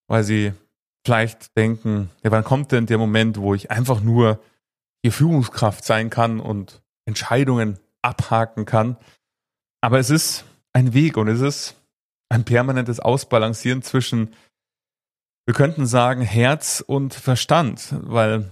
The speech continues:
das ist unser Werkzeug, was hinter dem liebevoll und unerbittlich steht. Auf der einen Seite die Klarheit und Konsequenz in der Verfolgung der Ziele und auf der anderen Seite unsere Menschlichkeit, unsere Empathie, unsere Fähigkeit für Emotionen, unser Herz, was uns leitet in den Gesprächen eben für die Menschen da zu sein,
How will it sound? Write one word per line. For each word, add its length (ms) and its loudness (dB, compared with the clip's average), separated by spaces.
das 180 2
ist 140 -2
unser 220 0
Werkzeug, 600 0
was 160 0
hinter 180 0
dem 140 0
liebevoll 500 2
und 80 -4
unerbittlich 640 -2
steht. 420 0
Auf 120 -4
der 100 -2
einen 160 0
Seite 200 0
die 120 0
Klarheit 480 0
und 80 -2
Konsequenz 640 -4
in 60 -6
der 100 -6
Verfolgung 720 -4
der 140 -2
Ziele 400 -2
und 80 2
auf 80 2
der 100 2
anderen 220 0
Seite 180 4
unsere 220 2
Menschlichkeit, 580 0
unsere 240 -2
Empathie, 680 -4
unsere 180 -2
Fähigkeit 460 0
für 100 -2
Emotionen, 680 0
unser 240 -2
Herz, 460 0
was 160 -2
uns 180 -6
leitet 480 0
in 220 -2
den 140 -2
Gesprächen 640 -2
eben 240 -4
für 280 0
die 120 0
Menschen 420 -2
da 240 2
zu 140 -6
sein, 340 0